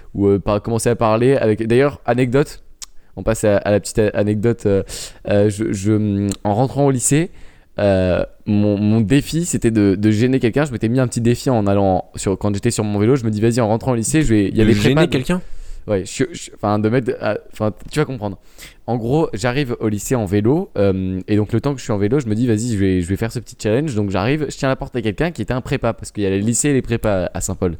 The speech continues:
Speaker 1: Il y a une prépa commerce à Saint-Paul. Et donc, euh, du coup, je vais voir le, le, je tiens la porte au mec que je connaissais pas du tout, je l'avais jamais vu. Et je lui dis, euh, « Salut mec, ça va ? » Et, euh, et donc le gars commence à essayer de discuter et il, il, je, il commence à me parler de ses cours parce qu'il pensait que j'étais en prépa. Évidemment, je l'ai, je l'avais abordé comme si on se connaissait.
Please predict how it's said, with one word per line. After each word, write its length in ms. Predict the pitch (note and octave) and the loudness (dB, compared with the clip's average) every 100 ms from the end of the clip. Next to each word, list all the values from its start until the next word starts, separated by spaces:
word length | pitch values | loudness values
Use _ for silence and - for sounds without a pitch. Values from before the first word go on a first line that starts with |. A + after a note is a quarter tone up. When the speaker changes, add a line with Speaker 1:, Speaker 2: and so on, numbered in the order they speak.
| - - | -8 -4
Speaker 1:
Il 40 | |
y 20 | |
a 20 | |
une 60 | G2+ | -4
prépa 260 | - A#2 A2+ | -2 -4 -2
commerce 320 | G2 F#2 - | -4 -4 -10
à 40 | |
Saint-Paul. 280 | - F2 F2+ - - - - - - | -12 -8 -8 -10 -20 -20 -18 -16 -4
Et 100 | B2 | -2
donc, 320 | A#2+ C#3+ - - | 0 -2 -4 -4
euh, 60 | A2+ | -2
du 140 | G#2+ | -2
coup, 220 | A2 F3 G#3+ B2+ | 0 0 2 -2
je 60 | |
vais 160 | G2 C3 | 0 0
voir 160 | D#3 C3+ | 2 2
le, 300 | A2+ G2+ - | 2 2 0
le, 180 | G#2+ - | -2 -2
je 100 | - | -4
tiens 140 | - D#3+ | -2 -2
la 60 | |
porte 180 | C#3+ - | -4 -4
au 60 | B2 | -2
mec 300 | F3+ - - - _ - | -2 -4 -16 -20 _ -6
que 80 | |
je 80 | B2+ | -2
connaissais 240 | D3+ C3+ C3+ | 0 0 0
pas 80 | |
du 60 | C#3+ | -2
tout, 160 | D3 A2+ | -6 0
je 60 | |
l'avais 140 | G#2+ A2 | 0 2
jamais 220 | B2 B2+ | 0 0
vu. 160 | A#2 A2+ - - | 0 -4 -12 -2
Et 100 | B2+ | -2
je 40 | |
lui 60 | C3 | 2
dis, 80 | C#3+ | 4
euh, « 280 | C3 A2+ G2+ | 4 2 0
Salut 240 | - F3+ | 0 0
mec, 160 | G#3 E3 | 0 -2
ça 140 | D3+ | -2
va ? » 240 | E3 A#3 - - - - - | 0 -2 -6 -20 -20 -20 -4
Et, 160 | A#2 G#2+ | 0 2
euh, 160 | G#2 - - | 0 -2 -4
et 80 | B2 | -2
donc 180 | B2+ C3+ | -2 2
le 120 | C#3+ | 2
gars 160 | D#3 F3 | 2 0
commence 300 | C#3+ C#3 C3 | 0 0 0
à 60 | |
essayer 460 | B2+ - D3 E3 D#3 | -2 -2 -2 0 -2
de 40 | |
discuter 540 | C3 - C3 F3 G3+ - | -4 -8 -4 -2 -2 -4
et 100 | A#2+ | -2
il, 220 | B2 A#2+ - | 0 -2 -2
il, 220 | A#2+ - | -4 -4
je, 80 | - - | -10 -10
il 100 | A2 | -6
commence 220 | A#2+ D3 | -2 -2
à 60 | B2+ | -2
me 40 | |
parler 220 | A#2 A#2+ B2 | -2 -2 -2
de 60 | |
ses 120 | C3 | -4
cours 180 | - G3+ D#3+ | -2 -4 -2
parce 120 | - | -6
qu'il 80 | - | -6
pensait 200 | B2+ D#3 | -2 -2
que 60 | |
j'étais 100 | A#2+ | -2
en 80 | A#2 | -4
prépa. 400 | D3 C#3+ C#3 A2 | -2 -2 -2 -4
Évidemment, 420 | - F#2+ G#2+ B2 C3 | -8 -6 -2 -2 -2
je 80 | G2 | 0
l'ai, 100 | G2 | 0
je 80 | |
l'avais 140 | G#2 G2+ | 0 0
abordé 280 | G#2 A#2 C#3 | 2 0 0
comme 140 | A2+ | -2
si 100 | A#2+ | -4
on 60 | B2 | -6
se 60 | |
connaissait. 400 | B2+ B2 - A#2 | -4 -2 -2 -4